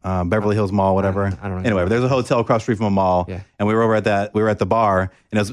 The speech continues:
Speaker 1: when I was in the interviewing process, before I had actually even got to you or anyone, it was just kinda behind the scenes of,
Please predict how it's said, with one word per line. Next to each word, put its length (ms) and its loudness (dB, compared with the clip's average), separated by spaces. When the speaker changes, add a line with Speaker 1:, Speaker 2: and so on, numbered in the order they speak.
Speaker 1:
when 140 0
I 40 2
was 120 0
in 60 0
the 60 0
interviewing 320 0
process, 420 -4
before 300 0
I 40 2
had 80 2
actually 360 0
even 320 -2
got 320 -2
to 80 -2
you 160 4
or 120 2
anyone, 300 2
it 40 0
was 100 -2
just 140 -6
kinda 180 -2
behind 220 0
the 40 -4
scenes 320 -2
of, 180 -2